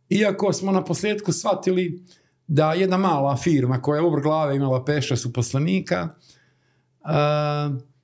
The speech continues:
u stvari danas razmišljam, nisam nikad trebao imat firmu. Danas kad nemam firmu, imam puno više novca. I svima bi poručio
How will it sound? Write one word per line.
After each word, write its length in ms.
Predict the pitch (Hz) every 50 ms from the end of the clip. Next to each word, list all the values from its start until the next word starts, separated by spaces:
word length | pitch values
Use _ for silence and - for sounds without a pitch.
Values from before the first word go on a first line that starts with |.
| _ _ -
u 40 |
stvari 320 | - - - 240 240 202 190
danas 280 | 185 214 196 165 135 -
razmišljam, 500 | 180 196 180 165 170 147 - - 165 170
nisam 280 | 180 170 - - 180
nikad 260 | 196 175 - - 123 -
trebao 260 | 139 135 117 113 110
imat 200 | 110 107 - -
firmu. 400 | - - 95 95 95 98 90 87 - _ _ _ _ _ _ _ _ _ _ _ _ _ _ _ _ _ _ _ _ - - - -
Danas 400 | 120 139 165 165 147 123 - -
kad 140 | - 139
nemam 260 | 143 165 170 160 135 131
firmu, 340 | - 160 160 147 131 143
imam 220 | 147 143 135 127 123
puno 180 | 147 151 135
više 280 | 123 131 123 - - 117
novca. 380 | 110 110 113 110 107 - - - _ _ _ _ _ _ - - - _ _ _ _ _ _ _ _ _ -
I 460 | - 113 117 - 57 57 55 - 107 92 - _ _ _ _ _ _ _ _ _ _ _ _ _ _ _ _ _ - - - - _ -
svima 340 | - - - 185 185 170 156
bi 160 | 147 143 -
poručio 720 | 147 147 160 170 175 170 - 147 143 135 135 - -